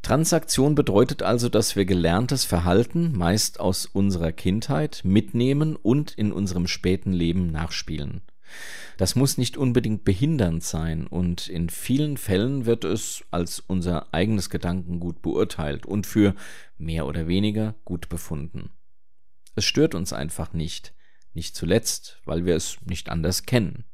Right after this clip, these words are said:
Erst wenn es unser Leben behindert, suchen wir nach einer Lösung und gehen zu einem professionellen Berater oder einer Therapeutin. Gedankenmuster, die uns behindern, gründen immer auf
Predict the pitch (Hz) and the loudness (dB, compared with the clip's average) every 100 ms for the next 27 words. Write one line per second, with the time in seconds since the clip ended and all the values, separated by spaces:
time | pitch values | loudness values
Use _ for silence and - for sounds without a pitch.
0 | - - - - - - - 120 - 139 | -16 -14 -12 -12 -12 -6 0 0 2 2
1 | 143 - 120 123 120 110 120 123 113 123 | 2 0 2 4 6 6 4 2 4 4
2 | 101 71 64 - 90 92 92 90 87 71 | 4 2 -2 -4 -2 2 4 4 2 0
3 | 85 82 92 110 120 160 170 87 113 - | 0 2 6 6 6 4 0 -4 -6 -6
4 | - 85 95 95 - 73 87 90 85 82 | -2 0 0 -2 -4 -2 0 -2 -4 -6
5 | - 80 - 82 78 78 80 80 85 - | -4 -6 -2 -2 -2 -2 -2 0 0 0
6 | 143 165 - - - - - 87 95 98 | 0 -2 -6 -18 -20 -18 -8 -2 -2 0
7 | 113 - 127 135 - 85 69 - 60 - | -2 -2 -2 -2 -4 -4 -4 -6 -10 -10
8 | - - - - - - - - - - | -14 -18 -18 -18 -18 -18 -18 -18 -18 -16
9 | - - - - - 110 123 147 151 147 | -14 -12 -12 -12 0 4 6 4 4 4
10 | 139 - 117 107 104 - 101 120 135 139 | 4 4 4 4 2 0 2 4 6 4
11 | 127 - 117 110 110 - 107 110 104 - | 4 2 2 2 -2 -2 0 2 0 0
12 | 85 - | -4 -4